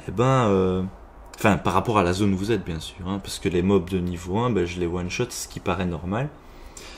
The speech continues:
Mais, euh, enfin, c'est, c'est vraiment cool parce que vous êtes, en fait, un mob, vous faites un combo, il est mort, quoi. Donc, euh, vous, que vous ayez de la vie ou pas, ben, le mob, euh,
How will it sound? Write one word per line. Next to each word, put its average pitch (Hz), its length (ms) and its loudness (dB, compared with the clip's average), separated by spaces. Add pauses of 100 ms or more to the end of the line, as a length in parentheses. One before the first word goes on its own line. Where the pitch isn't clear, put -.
(180)
Mais, 95 180 4
euh, 85 360 0
enfin, 80 200 -10
c'est, - 220 -12
c'est - 160 0
vraiment 120 320 4
cool 160 200 6
parce - 220 0
que - 80 4
vous 98 280 2
êtes, 98 120 2 (300)
en 113 100 2
fait, 180 240 6
un 107 120 6
mob, 135 300 8
vous 98 100 -6
faites - 300 -2
un 127 140 4
combo, 110 400 2
il 127 140 4
est 98 60 2
mort, 110 280 2
quoi. 85 120 -2
Donc, 92 280 -2
euh, 90 60 -2
vous, 85 220 -8 (260)
que 110 80 2
vous 110 260 -2
ayez 110 220 6
de 98 100 -2
la 98 140 4
vie 113 240 -2
ou - 20 -4
pas, 123 300 4
ben, 92 280 0
le 87 160 -2
mob, 120 340 0
euh, 98 160 6